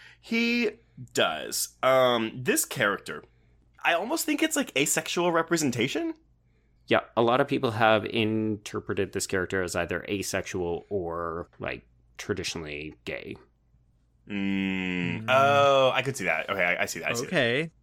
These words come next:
Speaker 3: That's an interesting read because I don't think I caught on any of those.
Speaker 1: Well, I mean, ase-, 'cause he doesn't seem interested in sex, period. So that's where I get the
Speaker 2: Right.
Speaker 1: asexual from. But
Speaker 2: Mm-hmm.
Speaker 1: you could, I could see where you could make the argument where he's gay because we only see him be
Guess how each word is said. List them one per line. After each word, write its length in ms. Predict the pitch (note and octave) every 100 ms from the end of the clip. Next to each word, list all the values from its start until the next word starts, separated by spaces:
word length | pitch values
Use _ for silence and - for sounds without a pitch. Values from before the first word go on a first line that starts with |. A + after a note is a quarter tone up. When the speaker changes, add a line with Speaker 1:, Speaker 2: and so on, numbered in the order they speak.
| _ -
Speaker 3:
That's 180 | A#2+ D#3
an 80 |
interesting 520 | A#2+ G#2 - - A2 G2+
read 340 | G#2 G#2+ C#3
because 340 | A2+ - G#2+ -
I 40 |
don't 160 | A#2+ C3
think 180 | A#2+ A2+
I 100 | A2
caught 240 | - B2 A#2+
on 160 | A2
any 240 | A#2 D#3+ A#2
of 80 |
those. 460 | G#2 G#2+ A2+ A#2 - _ _ _ _ -
Speaker 1:
Well, 160 | A3
I 80 | A3+
mean, 100 | G#3+
ase-, 160 | E3+ F3+
'cause 120 | F#3+ D#3
he 60 |
doesn't 140 | D#3+ E3+
seem 120 | E3+
interested 240 | C3+ C#3+ A2+
in 80 |
sex, 240 | G2+ G2+ -
period. 360 | - A2+ F2
So 60 | -
that's 60 | A#2
where 80 | A2+
I 40 |
get 120 | G#2
the 60 | F#2+
Speaker 2:
Right. 100 | F2+
Speaker 1:
asexual 500 | F2+ E3+ G#3 - G#2+
from. 360 | - G2 F2+ F#2
But 200 | G#2+ - -
Speaker 2:
Mm-hmm. 180 | A#2 G2+
Speaker 1:
you 180 | C#3 C#3+ -
could, 460 | - F#3 F#3+ F#3
I 80 | C3+
could 160 | C3 C#3+
see 220 | - F#3
where 120 | F#3
you 140 | E3 C3
could 400 | - - B2 A#2
make 160 | A2+ G#2
the 100 | G#2+
argument 280 | G2+ G2 G2
where 100 | F#2
he's 160 | F#2+
gay 220 | E2+ F2 F2
because 260 | F2+ G#2+
we 100 | A2
only 220 | C3+ E3+
see 400 | F3 - C#3 C#3
him 420 | C3 A#2 G#2+ G#2 F2+
be 340 | A2 G#2 G#2